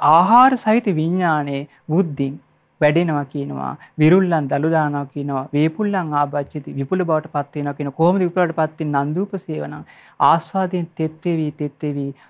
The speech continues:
රූපේ පිහිටලා වේදනාවේ සංඥා සංස්කාරේ පිහිටලා මේක වැඩෙනවා කියන එක බලන්න මේ බුදුරජාණන් වහන්සේගේ අවබෝධයේ හිතාගන්න බෑ පින්වත්නි.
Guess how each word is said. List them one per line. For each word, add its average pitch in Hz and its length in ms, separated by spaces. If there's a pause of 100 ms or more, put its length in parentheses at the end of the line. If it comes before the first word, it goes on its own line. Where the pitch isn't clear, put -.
රූපේ 156 420
පිහිටලා 143 520
වේදනාවේ 143 560
සංඥා 147 440
සංස්කාරේ 147 640
පිහිටලා 151 400
මේක 147 120
වැඩෙනවා 151 420
කියන 147 160
එක 151 100
බලන්න 147 320
මේ 156 160
බුදුරජාණන් 151 400
වහන්සේගේ 147 480
අවබෝධයේ 139 540 (600)
හිතාගන්න 185 640
බෑ 160 200
පින්වත්නි. 156 600